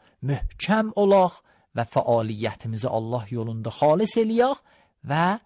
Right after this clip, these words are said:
bilək ki, Allah bizim əcrimizi zayi eləməyəcək. Ayə yüz yetmiş iki در مورد o rəzməndələri ki,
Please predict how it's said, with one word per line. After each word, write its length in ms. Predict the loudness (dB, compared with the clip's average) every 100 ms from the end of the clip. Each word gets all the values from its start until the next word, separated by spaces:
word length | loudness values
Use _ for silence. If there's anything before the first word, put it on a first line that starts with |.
| _ _ _
bilək 340 | -2 0 -2 -6
ki, 100 | -6
Allah 340 | -2 -2 -4 -8
bizim 360 | -8 -4 -4 -2
əcrimizi 720 | -4 -2 -4 -2 -2 -2 -4
zayi 760 | -6 -8 -6 0 2 4 2 -4 _ _ _ _ _ -12
eləməyəcək. 720 | -12 -14 -16 -20 -20 -20 -20 _ _ _ _ _ _ _ _
Ayə 380 | -2 -2 -2 -2
yüz 320 | 0 0 2
yetmiş 460 | 0 0 -2 -2 -2
iki 680 | -6 -4 -2 0 0 -4 -14 _ _ 0
در 240 | 0 0
مورد 560 | 0 2 2 0 -2 -2
o 100 | -2
rəzməndələri 1160 | 0 -2 -2 -4 -4 -4 -2 -2 0 0 -2 -4 -6
ki, 320 | -8 -4